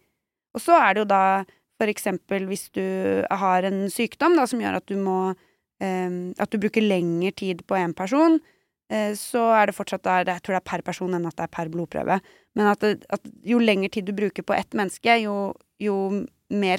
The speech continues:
kostbart er det mennesket, eller jo mindre innbringende er det mennesket. Som betyr at, eh, servicen per person, eh, blir jo dårligere. Men inntekten blir også dårligere, fordi de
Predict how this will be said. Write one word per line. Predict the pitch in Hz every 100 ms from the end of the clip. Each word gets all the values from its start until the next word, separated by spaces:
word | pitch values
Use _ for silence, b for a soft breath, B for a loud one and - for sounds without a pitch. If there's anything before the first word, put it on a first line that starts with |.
| -
kostbart | 226 - - - 185
er | 180
det | 175 175
mennesket, | 180 165 - 190
eller | 190
jo | 190
mindre | 196 185 170 170 -
innbringende | 175 165 160 156 160 165
er |
det | 165
mennesket. | 170 160 - 208 B B B
Som | 196
betyr | 190 185 165
at, | 180 _ _ _ _ -
eh, | 190
servicen | 170 - 202 170 160 170 - 269 294 262
per | - 180
person, | - 196 254 247 226 - _ _ _ _ _ _ -
eh, | 190 185
blir | 175 180
jo |
dårligere. | 165 139 - - - _ _ _ _ _ _ _ -
Men | 208 196 190 190 190 190 -
inntekten | 233 190 - 160 - 196
blir | 202
også | - -
dårligere, | 196 175 170 202
fordi | - 185 180
de | 165